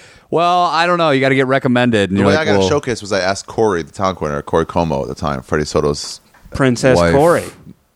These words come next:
Speaker 2: Yeah, wife.
Speaker 1: Widow.
Speaker 2: Uh, widow. Uh, Princess Corey. Um, I talked to Mitzi on the phone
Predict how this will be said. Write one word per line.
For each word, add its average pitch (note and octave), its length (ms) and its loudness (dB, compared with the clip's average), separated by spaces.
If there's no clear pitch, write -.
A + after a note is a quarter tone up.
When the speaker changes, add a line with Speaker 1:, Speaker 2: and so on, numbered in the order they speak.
Speaker 2:
Yeah, E2 160 -4
wife. D2 420 -8
Speaker 1:
Widow. D#2+ 340 0
Speaker 2:
Uh, - 20 -2
widow. D#2 340 -6
Uh, D#2+ 120 -2
Princess F#2+ 340 -2
Corey. F#2 340 0
Um, D#2+ 480 0
I G2 240 -2
talked A#2 240 -2
to G2+ 80 -4
Mitzi G2+ 320 -2
on E2 60 -4
the D#2+ 60 -8
phone D#2+ 400 -2